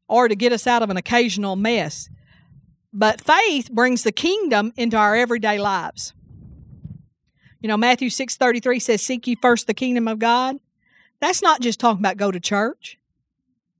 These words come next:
There's so much more. It means look to the kingdom first. Look over and focus and make your priority the kingdom of God. See the unseen realm. Get the bigger picture.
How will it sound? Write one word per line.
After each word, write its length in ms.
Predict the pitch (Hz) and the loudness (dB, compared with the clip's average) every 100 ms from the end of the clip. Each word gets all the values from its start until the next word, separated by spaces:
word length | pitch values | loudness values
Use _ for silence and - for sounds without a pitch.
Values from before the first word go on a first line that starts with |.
| _ - | _ -4
There's 180 | 269 - | -2 2
so 180 | 339 330 | 2 2
much 320 | 294 254 - | 2 -2 -2
more. 380 | 269 381 214 - - - | -2 0 -2 -4 -14 -8
It 120 | 285 | -2
means 300 | 294 294 262 | 0 -2 0
look 240 | 294 440 - | 0 0 0
to 100 | 330 | 0
the 100 | 311 | 0
kingdom 460 | 359 392 440 294 | -2 -2 -2 -4
first. 340 | 220 226 170 - - - - | 0 0 0 -6 -20 -18 -4
Look 340 | 285 415 - | 2 4 4
over 320 | 370 392 349 | 2 2 -2
and 160 | 294 233 | -4 -2
focus 560 | 320 370 381 240 208 - - - | 2 2 0 -4 -4 -10 -14 -2
and 160 | 226 | 2
make 240 | 262 339 - | 2 2 -4
your 80 | 277 | -8
priority 1080 | - 277 285 302 381 349 220 - 220 247 _ _ - | 2 4 4 -2 -2 -2 -2 -4 -6 -6 _ _ -2
the 80 | 254 | -2
kingdom 440 | 254 311 311 330 | 0 -4 -2 -4
of 140 | 311 285 | -4 2
God. 380 | 311 370 175 175 | 2 2 -4 -4
See 440 | - 392 415 427 359 | 2 6 6 6 0
the 140 | 339 | 0
unseen 680 | 349 359 330 - 381 359 247 | 0 2 0 -2 -2 -2 -2
realm. 400 | 214 196 151 156 _ _ _ _ _ _ _ - 208 | 0 -2 -4 -12 _ _ _ _ _ _ _ -8 2
Get 280 | 415 - | 2 2
the 60 | 294 | -2
bigger 340 | 294 370 302 | 0 0 -2
picture. 580 | 247 277 208 - - 165 | 0 2 0 -2 -10 -10